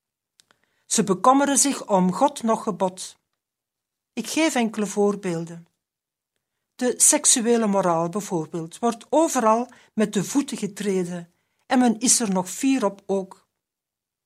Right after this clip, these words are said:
Heel wat mensen vinden dan weer dat abortus moet kunnen en dat euthanasie een vorm van barmhartigheid is. En dan zwijg ik nog over al die moderne ideologieën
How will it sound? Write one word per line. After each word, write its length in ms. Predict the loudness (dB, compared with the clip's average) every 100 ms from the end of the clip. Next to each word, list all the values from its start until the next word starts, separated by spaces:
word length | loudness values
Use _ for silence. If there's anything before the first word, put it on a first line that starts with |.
| _ _ _ _ _ _
Heel 220 | 4 6
wat 180 | 4 4
mensen 340 | 4 4 0
vinden 300 | 0 0 0
dan 180 | 0 0
weer 260 | 0 0
dat 220 | 0 -2 -2
abortus 680 | -4 0 0 0 -4 -2
moet 280 | -2 -4 -4
kunnen 320 | -2 -2 -2
en 140 | -2 2
dat 220 | 2 0
euthanasie 800 | -4 -2 -2 0 0 0 -2 -6 _ _
een 220 | 0 2
vorm 320 | 4 4 4 2
van 240 | 0 0
barmhartigheid 800 | -2 -2 -4 -6 -10 -10 -10 -8
is. 360 | -4 -4 -4 -10 _ _ _ _ _ _ _ _ _ _
En 120 | 2
dan 140 | 4
zwijg 320 | 4 2 2 0
ik 160 | -2
nog 260 | 0 0 2
over 360 | 0 0 -4 2
al 240 | 2 2
die 160 | 0 2
moderne 640 | 2 2 2 2 0 -2
ideologieën 920 | -2 -4 -2 0 0 -2 -2 -2 -4